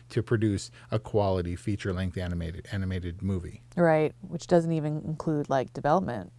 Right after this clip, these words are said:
Speaker 2: necessarily. Like, that's, like, fingers on keyboards actually crafting this thing.
Speaker 1: Yeah, man, some people are lucky that they can work on post-production for animated movies forever from home,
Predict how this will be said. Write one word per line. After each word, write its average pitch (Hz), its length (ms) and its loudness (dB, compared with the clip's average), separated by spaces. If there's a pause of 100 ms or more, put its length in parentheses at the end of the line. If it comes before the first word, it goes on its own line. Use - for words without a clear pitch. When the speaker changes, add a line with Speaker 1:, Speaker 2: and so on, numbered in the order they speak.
Speaker 2:
necessarily. 120 640 -4
Like, - 240 -6 (120)
that's, - 280 6
like, 151 260 2 (460)
fingers 165 400 6
on 156 180 2
keyboards 151 800 2 (160)
actually 160 380 4
crafting 160 500 0
this - 140 -10
thing. - 280 -14 (800)
Speaker 1:
Yeah, 101 140 0
man, 98 280 0
some 143 200 4
people 147 280 4
are 127 60 6
lucky 127 360 4 (300)
that 117 80 -2
they 113 140 4
can 110 200 2
work 117 360 6
on 113 160 4
post-production 120 640 2
for 107 140 0
animated 110 460 4
movies 107 360 0
forever 110 680 2
from 101 200 0
home, 98 300 0